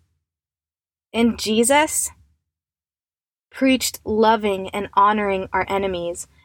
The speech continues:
and those that we don't agree with. I know these are radical times,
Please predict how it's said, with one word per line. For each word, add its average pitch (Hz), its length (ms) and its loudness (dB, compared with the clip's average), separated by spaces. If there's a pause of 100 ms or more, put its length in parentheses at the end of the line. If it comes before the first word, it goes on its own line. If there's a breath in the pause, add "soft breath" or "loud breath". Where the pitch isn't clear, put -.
(100)
and 202 160 0
those 185 220 4
that 175 120 2
we 185 200 0 (320)
don't 190 200 2
agree 180 360 2
with. - 280 -6 (2000)
I 254 160 2
know 247 320 6
these 226 280 0
are 208 280 4
radical 202 760 0
times, - 760 -4